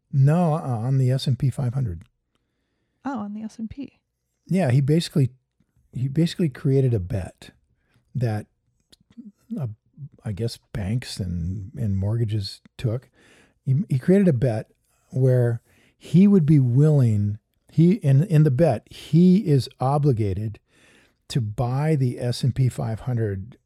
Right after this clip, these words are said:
Speaker 1: for millions of shares, uh, it's billions of dollars, um, at a set price of, let's say,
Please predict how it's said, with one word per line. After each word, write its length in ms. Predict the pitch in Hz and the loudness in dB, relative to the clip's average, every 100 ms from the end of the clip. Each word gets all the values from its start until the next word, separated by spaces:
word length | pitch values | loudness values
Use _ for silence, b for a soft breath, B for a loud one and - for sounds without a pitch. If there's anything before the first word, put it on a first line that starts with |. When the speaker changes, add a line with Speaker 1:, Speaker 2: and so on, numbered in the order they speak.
| _ _ | _ _
Speaker 1:
for 240 | - 110 98 110 _ _ _ 135 | -8 -6 -6 -10 _ _ _ -6
millions 800 | 110 123 160 185 185 139 107 95 | -2 2 4 4 2 0 -2 -6
of 140 | 92 | -10
shares, 580 | - 120 - 95 107 - 117 | -6 -6 -6 -10 -12 -14 -12
uh, 100 | 110 | -12
it's 260 | 220 123 - | -12 -16 -10
billions 460 | 123 151 165 151 110 | 0 4 6 4 4
of 100 | 92 | -2
dollars, 520 | 101 90 82 90 - b b b b b b b _ 123 | -8 -8 -10 -14 -18 b b b b b b b _ -2
um, 400 | 117 113 117 - | 0 2 0 -2
at 180 | 139 139 | -2 2
a 60 | 127 | 2
set 360 | - 143 - | 0 -2 -2
price 360 | - 123 104 - | -2 0 0 -2
of, 200 | 107 117 | -6 -6
let's 200 | 139 117 | -6 -4
say, 220 | - 110 | -4 -4